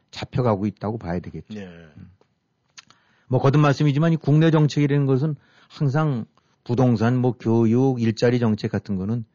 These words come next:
Speaker 2: 네.
Speaker 1: 공과가 있을 수 있고 또 잘못하면 그게 치유가 가능해요.
Speaker 2: 음.
Speaker 1: 힐링이 가능한데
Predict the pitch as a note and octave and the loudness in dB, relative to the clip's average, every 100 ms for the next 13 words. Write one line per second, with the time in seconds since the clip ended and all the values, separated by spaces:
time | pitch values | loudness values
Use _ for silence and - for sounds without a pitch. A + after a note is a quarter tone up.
0 | - F#2+ F2+ C#3 B2 C3 C3+ - - A#2+ | -20 -12 0 2 2 2 0 -2 -8 -6
1 | G#2 C#3 D3 - B2+ C3 - C3+ D#3 C3+ | -4 -8 -10 -8 -4 -4 -2 -4 -4 -6
2 | _ _ D3 - - E3+ E3 D#3+ G#2 B2+ | _ _ -8 -6 -4 0 0 -2 -4 -2
3 | C#3 F#2 F2+ F#2+ - _ _ - F3 D3 | -2 -4 -8 -12 -18 _ _ -2 2 2
4 | D#3 D#3+ G2 G2 F#2 F2+ G#2 G#2 | 2 0 -2 -2 -2 -4 -6 -8